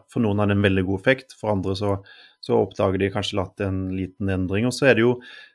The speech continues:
det er jo med traumer også at en skal være litt varsom, fordi hvis en bare begynner å jobbe, og så,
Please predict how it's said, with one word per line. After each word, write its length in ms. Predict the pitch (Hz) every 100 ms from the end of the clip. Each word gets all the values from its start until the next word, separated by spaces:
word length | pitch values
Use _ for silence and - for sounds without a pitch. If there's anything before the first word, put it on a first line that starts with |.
| -
det 140 | 117
er 80 | 113
jo 80 | 117
med 240 | 143 120
traumer 440 | - 117 101 95 101
også 180 | 101 113
at 120 | 113
en 60 |
skal 180 | 107 113
være 120 | 104
litt 180 | 101 101
varsom, 680 | 101 98 87 - 117 131 101 -
fordi 240 | 107 104
hvis 200 | 98 98
en 100 | 110
bare 180 | 101 98
begynner 380 | 98 95 90 92
å 160 | 95
jobbe, 400 | 101 90 82 107
og 60 | 113
så, 340 | - 107 104